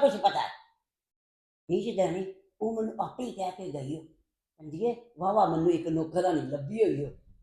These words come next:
ਹੈਂ? ਤੇ ਵੇਖ, ਤੂੰ ਚਦੈਣ, ਤੇ ਤੈਨੂੰ ਕੁਛ ਨਹੀਂ ਪਤਾ ਲੱਗਦਾ।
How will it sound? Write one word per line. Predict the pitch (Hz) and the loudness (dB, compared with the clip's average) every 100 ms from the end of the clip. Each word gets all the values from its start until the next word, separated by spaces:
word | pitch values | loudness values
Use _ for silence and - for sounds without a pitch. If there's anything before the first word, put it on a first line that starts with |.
| 185 | -10
ਹੈਂ? | - - - _ | -10 -12 -20 _
ਤੇ | 403 | -4
ਵੇਖ, | - 160 - _ _ | 0 0 0 _ _
ਤੂੰ | 254 262 | -2 -2
ਚਦੈਣ, | 262 226 190 147 135 - _ _ _ - | 2 6 6 4 0 -8 _ _ _ -2
ਤੇ | 247 | -2
ਤੈਨੂੰ | - 247 262 | 4 4 6
ਕੁਛ | 262 294 302 | 8 8 8
ਨਹੀਂ | 302 | 4
ਪਤਾ | 262 254 | 6 6
ਲੱਗਦਾ। | 226 180 185 | 6 4 0